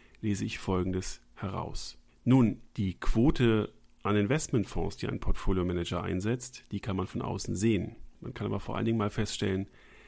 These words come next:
dass oft diese selektierten Fonds reine Doppelungen zu den Direktanlagen sind und außer einer reinen Quotenerhöhung überhaupt keinen Mehrwert liefern. Das einerseits, andererseits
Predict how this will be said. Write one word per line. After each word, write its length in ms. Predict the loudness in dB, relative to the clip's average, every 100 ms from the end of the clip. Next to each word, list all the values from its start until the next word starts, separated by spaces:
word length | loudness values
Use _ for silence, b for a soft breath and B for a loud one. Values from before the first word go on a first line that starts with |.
| B
dass 260 | -10 -10 -2
oft 500 | 0 0 -2 -12 -2
diese 160 | -2
selektierten 600 | 0 -2 -2 -2 -2 -2
Fonds 640 | -8 0 2 2 -2 -8 -4
reine 240 | -2 0
Doppelungen 460 | -2 0 0 0 -4
zu 100 | -4
den 120 | -4
Direktanlagen 640 | -4 -4 -4 -4 -2 -2
sind 380 | -4 -4 -6 -12 -14
und 140 | -8
außer 200 | -4 -2
einer 200 | -2 -2
reinen 220 | -4 -6
Quotenerhöhung 680 | -4 -4 -4 -4 -4 -4 -6
überhaupt 260 | -6 -8 -8
keinen 240 | -6 -4
Mehrwert 380 | -4 -4 -10 -10
liefern. 340 | -14 -12 -16 -18 -20 _ _ B B B B B -8
Das 240 | -6 -6
einerseits, 760 | -2 0 0 0 -2 -4 -12 -6
andererseits 800 | -4 -2 -2 0 0 -2 -8